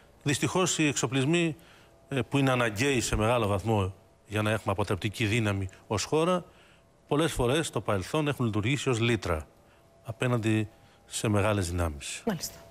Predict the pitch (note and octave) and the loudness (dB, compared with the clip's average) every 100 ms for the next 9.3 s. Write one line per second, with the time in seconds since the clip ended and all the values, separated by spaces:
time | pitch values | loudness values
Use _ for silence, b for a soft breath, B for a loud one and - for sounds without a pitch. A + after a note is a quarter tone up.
0 | B B B B B C4+ C#4+ B3 G3 G3 | B B B B B 2 4 4 2 2
1 | - G#3 G3+ G3 G#3+ A3+ B3+ B3+ A3+ A#3 | 2 2 2 2 2 2 2 2 2 2
2 | B3+ B3+ A3+ - A#3 B3+ F#3+ E3+ D#3+ E3 | 2 0 -2 2 2 4 2 2 0 -2
3 | F#3+ F3 F3 F3 E3+ F3+ F3 - F3+ E3 | -2 -2 0 0 2 0 0 -2 -2 0
4 | E3+ E3 E3 F3 E3+ E3 E3 - F#3+ F#3 | -2 -2 -2 0 2 2 0 0 2 4
5 | F3+ F#3 B3+ C4 A3+ A3+ A3 F#3+ F#3 F3 | 4 2 2 0 0 2 2 2 4 2
6 | E3 E3+ E3+ F3+ E3+ F3 E3 D#3+ F3+ E3+ | 2 0 0 2 0 0 -4 -2 -2 0
7 | E3+ F#3 F3 E3 E3+ F3+ F#3+ F3+ E3+ B | -2 0 0 -2 -2 0 2 2 0 B
8 | B B - G3+ F#3+ G3+ G3 F#3+ F#3 F#3 | B B 0 2 2 2 2 2 2 4
9 | F#3 F#3+ C4 | 2 2 2